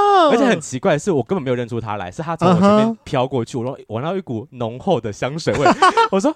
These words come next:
Speaker 1: ：“也太熟悉了吧。”她就在我旁边突然
Speaker 2: 你说那个浓厚的香水味很熟悉吗？
Speaker 1: 对，对，对。然后她在我旁边停了下来，然后对我笑了一下，然后看她说：“干，怎么是她？” <laughs> 然后就说：“
Speaker 2: 啊。
Speaker 1: 她说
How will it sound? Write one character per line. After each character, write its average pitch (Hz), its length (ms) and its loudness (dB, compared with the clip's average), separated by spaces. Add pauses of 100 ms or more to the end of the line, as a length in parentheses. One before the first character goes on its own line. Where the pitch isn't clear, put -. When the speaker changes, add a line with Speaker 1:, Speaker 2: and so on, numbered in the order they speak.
Speaker 1:
：“也 113 180 -4
太 202 260 2
熟 120 240 0
悉 156 200 -4
了 139 80 0
吧。” 104 160 -2
她 269 100 2
就 - 60 2
在 226 100 2
我 214 60 4
旁 151 100 0
边 175 80 0
突 165 60 4
然 190 100 6
Speaker 2:
你 - 0 -
说 240 80 6
那 254 80 0
个 233 140 4
浓 151 200 2
厚 180 140 4
的 147 140 4
香 147 180 2
水 123 140 0
味 131 100 2
很 107 140 -2
熟 98 200 -6
悉 101 220 -8
吗？ 101 100 -4
Speaker 1:
对， 117 120 0
对， 110 160 -2
对。 104 240 -6
然 104 100 -6
后 190 180 -4
她 185 120 -8
在 190 60 -4
我 - 40 -4
旁 117 100 -8
边 131 140 -12
停 98 180 -14
了 95 80 -12
下 101 180 -8
来， 85 80 -12
然 87 120 -8
后 98 80 -4
对 123 160 -2
我 90 140 -4
笑 104 180 -8
了 90 100 -10
一 90 40 -12
下， 95 160 -12 (160)
然 139 100 -18
后 147 80 -8
看 214 100 -8
她 202 120 -4
说 220 180 -4
：“干， - 220 -12
怎 123 100 -12
么 131 80 -4
是 151 80 -8
她？” 139 340 2
<laughs> 226 60 -4
然 226 100 4
后 254 160 4
就 - 80 -10
说：“ 269 140 2 (100)
Speaker 2:
啊。 294 260 0
Speaker 1:
她 - 140 -6
说 247 80 0